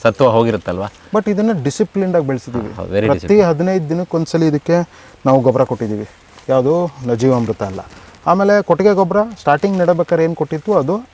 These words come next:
Speaker 2: ಆಮೇಲೆ ಆರು ತಿಂಗಳಾದ್ಮೇಲೆ ಮತ್ತೊಂದ್ಸಲಿ ಕೊಟ್ಟು ಕೊಟ್ಟಿಗೆ ಗೊಬ್ಬರ ಇದಕ್ಕೆ. ಆಮೇಲೆ ನೆಡ್ಬೇಕಾದ್ರೆ ಸ್ವಲ್ಪ ಎರೆಹುಳು ಗೊಬ್ಬರನೂ ಕೊಟ್ವು. ಅದ್ ಬಿಟ್ರ ಮೇಲೆ ಇದಕ್ಕೆ ಎಲ್ಲ, ಆಮೇಲೆ ನಾವು ಫಿಶ್ ಅಮಿನೋ ಆಸಿಡ್ ಹದಿನೈದು ದಿನಕ್ಕೆ ಒಂದ್ಸಲಿ, ನೆಕ್ಸ್ಟ್ ಹದಿನೈದು ದಿನಕ್ಕೆ, ಆ, ನಮ್ ಬಿಲ್ಪತ್ರ ರಸಾಯನ.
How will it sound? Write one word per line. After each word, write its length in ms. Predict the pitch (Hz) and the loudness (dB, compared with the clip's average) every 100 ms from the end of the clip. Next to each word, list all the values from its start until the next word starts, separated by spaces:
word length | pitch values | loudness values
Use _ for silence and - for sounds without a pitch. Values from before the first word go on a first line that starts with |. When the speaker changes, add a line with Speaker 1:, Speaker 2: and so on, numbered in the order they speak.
| - | -6
Speaker 2:
ಆಮೇಲೆ 240 | 196 226 | -4 -2
ಆರು 140 | 170 190 | -2 -2
ತಿಂಗಳಾದ್ಮೇಲೆ 560 | 202 185 165 165 220 | -4 -2 -4 -4 -4
ಮತ್ತೊಂದ್ಸಲಿ 480 | 165 - 127 - 113 | -4 -2 -4 -4 -8
ಕೊಟ್ಟು 280 | - 98 - | -8 -14 -10
ಕೊಟ್ಟಿಗೆ 280 | - 120 110 | -6 -2 -2
ಗೊಬ್ಬರ 200 | 98 101 | -4 -6
ಇದಕ್ಕೆ. 400 | 98 - 185 185 - - _ - | -10 -12 -14 -16 -20 -20 _ -2
ಆಮೇಲೆ 300 | 180 190 185 | 0 4 4
ನೆಡ್ಬೇಕಾದ್ರೆ 420 | 165 175 180 175 | 4 2 0 -2
ಸ್ವಲ್ಪ 200 | 170 156 | -2 0
ಎರೆಹುಳು 340 | 147 151 160 | 4 6 4
ಗೊಬ್ಬರನೂ 360 | 147 131 131 135 | 2 0 0 -4
ಕೊಟ್ವು. 420 | - - 120 151 - _ _ _ - - | -6 -10 -10 -12 -14 _ _ _ -8 -6
ಅದ್ 120 | 156 | 0
ಬಿಟ್ರ 200 | 185 226 | 2 4
ಮೇಲೆ 320 | 214 226 233 | 2 2 2
ಇದಕ್ಕೆ 280 | 180 170 170 | 2 2 4
ಎಲ್ಲ, 160 | 165 175 | 4 6
ಆಮೇಲೆ 540 | 160 147 147 156 151 | 6 6 4 2 2
ನಾವು 200 | 143 135 | 2 0
ಫಿಶ್ 300 | - 175 - | 0 -2 0
ಅಮಿನೋ 240 | 196 196 | 0 2
ಆಸಿಡ್ 300 | 196 185 190 | 0 0 2
ಹದಿನೈದು 300 | 180 170 185 | 2 0 -2
ದಿನಕ್ಕೆ 260 | 175 185 185 | -2 -2 -2
ಒಂದ್ಸಲಿ, 400 | 185 190 226 247 - - - 160 | -2 2 2 2 -6 -20 -4 0
ನೆಕ್ಸ್ಟ್ 240 | 190 - | 0 2
ಹದಿನೈದು 300 | 196 202 185 | 2 2 2
ದಿನಕ್ಕೆ, 500 | 196 190 233 262 233 - - 147 | 0 0 0 0 -2 -14 -4 0
ಆ, 200 | 139 143 | 2 2
ನಮ್ 200 | 143 139 | 2 2
ಬಿಲ್ಪತ್ರ 360 | 160 160 151 | 2 2 2
ರಸಾಯನ. 380 | 131 117 117 | 2 2 0